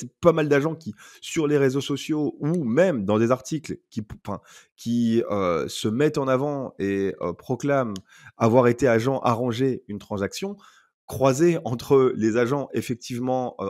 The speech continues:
enregistrés et les agents qui se prévalent d'un transfert, ça permettrait en fait de,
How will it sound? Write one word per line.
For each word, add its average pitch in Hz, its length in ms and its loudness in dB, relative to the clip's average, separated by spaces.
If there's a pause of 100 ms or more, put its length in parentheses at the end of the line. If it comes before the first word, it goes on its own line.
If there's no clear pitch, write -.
enregistrés 117 720 -2
et 139 200 6
les 113 200 2
agents 117 360 0 (240)
qui 127 340 0
se - 140 -2
prévalent 113 400 2
d'un 101 80 -2
transfert, - 420 -6
ça 107 140 -2
permettrait 104 500 0
en 104 80 -6
fait 120 240 -6
de, 123 260 -2